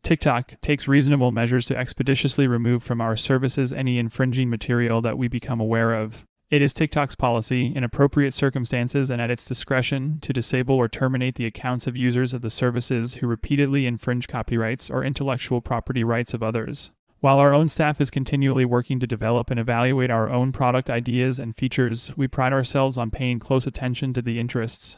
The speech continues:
feedback, comments, and suggestions we receive from the user community.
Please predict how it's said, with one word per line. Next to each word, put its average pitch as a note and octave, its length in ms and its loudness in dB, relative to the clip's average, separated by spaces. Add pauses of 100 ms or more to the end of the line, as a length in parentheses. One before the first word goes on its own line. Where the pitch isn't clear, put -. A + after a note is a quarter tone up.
feedback, B2 600 -4 (100)
comments, B2+ 560 -2 (340)
and C3 160 -2
suggestions C3+ 640 0
we C3 80 2
receive C3 400 0
from B2 160 -4
the A#2 80 -2
user A#2 300 0
community. A#2 640 -6